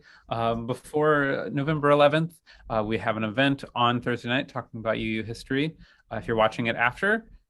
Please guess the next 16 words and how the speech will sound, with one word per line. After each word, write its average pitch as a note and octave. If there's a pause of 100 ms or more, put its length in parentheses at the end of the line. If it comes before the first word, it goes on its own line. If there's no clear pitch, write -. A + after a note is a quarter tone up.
(120)
uh, G#2+
feel B2
free B2
to B2
tune A#2
into B2
the A#2
video A#2
and A2+
podcast A#2+
recording C3+
of G2
the G#2
event G#2
as G#2
well. G2+